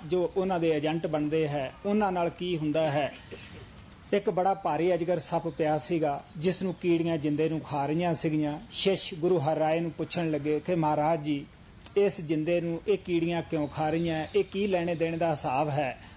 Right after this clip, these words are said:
ਉਹ ਹੱਸ ਪਏ, ਕਹਿਣ ਲੱਗੇ, "ਭਾਈ, ਇਹ ਝੂਠਾ ਬਗੈਰ ਕਮਾਈ ਤੋਂ ਗੁਰੂ ਬਣਨ ਦਾ ਨਤੀਜਾ ਹੈ ਔਰ ਝੂਠੇ ਮਗਰ ਲੱਗਣ ਦਾ ਇਹ ਨਤੀਜਾ ਹੈ। ਇਹ ਜਿਹੜੀਆਂ ਕੀੜੀਆਂ ਹੈ,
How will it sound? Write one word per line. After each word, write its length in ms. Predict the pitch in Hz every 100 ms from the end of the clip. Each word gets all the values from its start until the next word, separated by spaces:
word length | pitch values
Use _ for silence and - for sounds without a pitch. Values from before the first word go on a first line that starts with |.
| - 170
ਉਹ 120 | 160
ਹੱਸ 300 | 135 175 -
ਪਏ, 240 | 165 156
ਕਹਿਣ 300 | 151 185 185
ਲੱਗੇ, 200 | 180 170
"ਭਾਈ, 440 | 160 156 131 147 - - - - - - - 208
ਇਹ 240 | 202 156 - - - - -
ਝੂਠਾ 560 | 190 156 - 175 156 - 160
ਬਗੈਰ 360 | 165 165 170
ਕਮਾਈ 360 | 170 170 160 160
ਤੋਂ 160 | 165 160
ਗੁਰੂ 240 | 151 170
ਬਣਨ 280 | 156 156 151
ਦਾ 100 | 156
ਨਤੀਜਾ 500 | 151 156 147 175 165
ਹੈ 300 | 151 139 - - 185
ਔਰ 180 | 185 175
ਝੂਠੇ 340 | 170 135 165 170
ਮਗਰ 260 | 160 160
ਲੱਗਣ 300 | 147 143 175
ਦਾ 100 | 160
ਇਹ 180 | 156 190
ਨਤੀਜਾ 400 | 175 - 147 160
ਹੈ। 380 | 151 143 131 - - - -
ਇਹ 140 | 208 214
ਜਿਹੜੀਆਂ 320 | 202 196 185
ਕੀੜੀਆਂ 500 | - 165 151 165 190
ਹੈ, 340 | 151 160 143